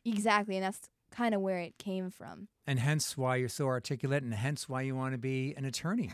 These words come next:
Speaker 1: <laughs>
Speaker 2: And hence why you were so effective in moot court.
Speaker 1: Thank you. Yeah, mock trial was amazing. And it was funny, I was talking to the judge afterward that I argued in front of, and she said I was the first blind attorney that she'd ever seen.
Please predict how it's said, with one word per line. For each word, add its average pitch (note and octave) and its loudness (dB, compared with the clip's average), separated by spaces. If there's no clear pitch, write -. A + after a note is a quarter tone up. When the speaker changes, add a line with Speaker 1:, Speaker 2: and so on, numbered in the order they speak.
Speaker 1:
<laughs> - -
Speaker 2:
And E3+ 2
hence A3+ 2
why G3+ 0
you G#3 -4
were G#3 4
so G#3 6
effective G3+ 2
in F3 6
moot F#3+ 4
court. A3 0
Speaker 1:
Thank C#4 0
you. G3 -2
Yeah, F#3 2
mock G3+ 2
trial F3+ 2
was F3 -6
amazing. F3 0
And F#3 0
it C#4 4
was D4+ 4
funny, F4+ 0
I F3+ 2
was A3 -2
talking A#3+ 0
to A#3+ 0
the A#3 2
judge C4+ 2
afterward F#3+ 2
that F#3 -2
I F3 0
argued A3+ 2
in F#3 -2
front E3 -10
of, E3 -8
and F3 -6
she F#3+ -4
said F#3+ 0
I F3+ 2
was F#3 -4
the F3 -4
first F3 -6
blind F3 -4
attorney B3+ -2
that E3 -4
she'd E3+ -8
ever D#3 -8
seen. G3+ -4